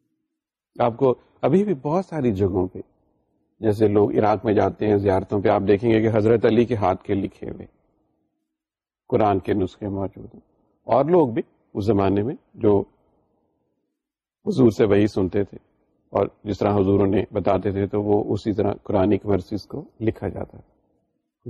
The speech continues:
پرنٹنگ کا وجود ایسا نہیں تھا۔ تو جتنی بھی، آپ یوں سمجھیے کہ اگر ہزاروں نسخے قرآن کے لکھے گئے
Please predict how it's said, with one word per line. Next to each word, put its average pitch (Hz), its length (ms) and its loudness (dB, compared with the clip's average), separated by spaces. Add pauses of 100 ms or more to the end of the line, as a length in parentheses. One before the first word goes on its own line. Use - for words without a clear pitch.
پرنٹنگ 120 440 2
کا - 160 -6 (640)
وجود 98 360 0
ایسا 87 260 -2
نہیں 92 240 -10
تھا۔ - 200 -16
تو 170 120 -4
جتنی 202 360 0
بھی، 214 200 -2 (300)
آپ 160 200 0
یوں 196 160 4
سمجھیے 185 300 0
کہ 196 60 2
اگر 170 200 2 (200)
ہزاروں 208 480 2 (260)
نسخے 131 380 -2 (540)
قرآن 113 360 2
کے 107 140 0
لکھے 92 360 -2
گئے 107 120 -6